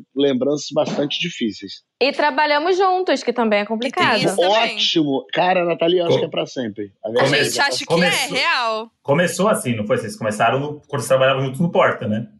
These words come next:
Speaker 2: É, começou assim. Mas aí não, não dá muito certo, né? Trabalhar com o marido, aí eu achei que era melhor sair.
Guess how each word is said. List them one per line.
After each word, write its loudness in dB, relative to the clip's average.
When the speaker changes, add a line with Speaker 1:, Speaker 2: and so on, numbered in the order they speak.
Speaker 2:
É, 2
começou 0
assim. 0
Mas 2
aí 2
não, 0
não 0
dá 2
muito -2
certo, 0
né? 2
Trabalhar 0
com -6
o -2
marido, 0
aí 2
eu 2
achei -2
que -4
era -2
melhor -2
sair. -4